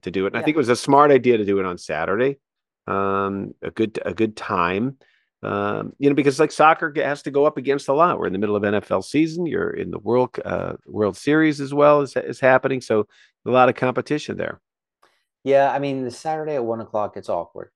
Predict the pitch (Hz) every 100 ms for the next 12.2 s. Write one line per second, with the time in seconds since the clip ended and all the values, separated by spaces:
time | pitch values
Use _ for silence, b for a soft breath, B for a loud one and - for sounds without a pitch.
0 | _ - 98 92 90 98 98 98 92 -
1 | 85 92 95 90 - 101 98 92 90 87
2 | 85 - 95 92 92 90 - 98 87 85
3 | 85 82 - - - - - 92 90 87
4 | 87 98 - 87 87 - 90 85 87 82
5 | 80 78 76 76 82 85 82 107 101 104
6 | 107 85 - - 101 90 - 85 80 78
7 | 90 87 82 80 - b b b b -
8 | 98 95 95 95 90 - 98 90 87 82
9 | - 98 107 98 98 92 98 92 92 -
10 | 87 85 85 82 90 92 85 82 - 85
11 | 80 78 78 76 - 87 85 80 82 -
12 | 80